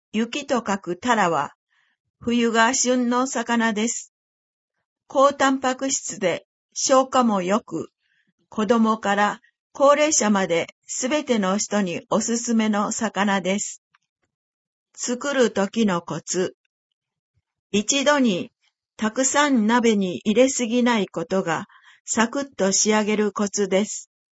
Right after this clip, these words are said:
ソースも少なめの量を塗る程度にすると、サクサク感が残って美味しいです。紙面には、お皿に盛り付けられた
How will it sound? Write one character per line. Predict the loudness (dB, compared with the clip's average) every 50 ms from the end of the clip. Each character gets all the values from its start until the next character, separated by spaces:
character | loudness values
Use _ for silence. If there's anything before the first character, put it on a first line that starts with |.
| _ _ _ _ _ _ _ _ _ _ _ _ _ _ -10
ソ | -2 2 4 4 4
ー | 4
ス | 2 -2 -2 0
も | 0 2 2 0 0 -2
少 | -4 -4 -4 -4 -2 0
な | 2 2 2
め | 2 2 2
の | 2 2 2 2 0
量 | 2 2 2 4 4 2
を | 2 0
塗 | 0 0 0
る | 2 2 2 2 2
程 | 2 2 2 2
度 | 0 0 -2
に | -2 -4 -4 -4
す | -4 -4 -4 -2
る | -2 -2 -2
と、 | -4 -4 -4 -4 -4 -6 -10 _ _ _ -20 _ _ _
サ | -8 -2 -2 0 0
ク | 0 -2
サ | -2 -2 -4
ク | -4 -6 -4
感 | -2 0 0 0 0 0
が | 0 -2
残 | -2 -2 -4 -2 -2 -4
っ | -4 -6 _ _ -6
て | -6 -6 -6 -8 _ _ _ _ -2
美 | 0 0
味 | 2 2
し | 2 2 2 2 2 0
い | 0
で | 0 -2 -2
す。 | -2 -4 -8 -10 -12 -18 _ _ _ _ _ _ _ _ _ _ _ _ _ _ _ _ _ _ -8 -4 0 0
紙 | 2 2
面 | 2 2 2 2 2 0
に | 0 -2
は、 | -2 -2 -2 -2 -4 -8 _ _ _ _ _ -4
お | -4 -2
皿 | -2 -2 0 2 2 2
に | 2 2 2
盛 | 2 2 0 0 -2
り | -6
付 | -8 -8 -6 -4 -2
け | 0
ら | 2 2 2
れ | 0 -2 -4
た | -2 -2 -2 -2 -4